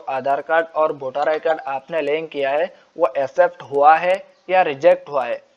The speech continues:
वो आप पता कर सकते हो इस reference number से। तो friend, ध्यान रखना, इस reference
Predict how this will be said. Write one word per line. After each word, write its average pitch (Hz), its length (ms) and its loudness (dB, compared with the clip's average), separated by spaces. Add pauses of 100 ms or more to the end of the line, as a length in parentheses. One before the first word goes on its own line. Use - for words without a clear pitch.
(160)
वो 175 80 -4
आप 170 340 0 (280)
पता 143 260 -2
कर 139 180 -6
सकते 139 340 -8
हो 175 180 -6
इस 165 240 -10
reference 139 600 -4
number 123 280 -8
से। 117 260 -12 (400)
तो 175 100 0
friend, 175 360 -4
ध्यान 147 340 -2
रखना, 165 420 0 (100)
इस 151 200 -10
reference 151 580 -2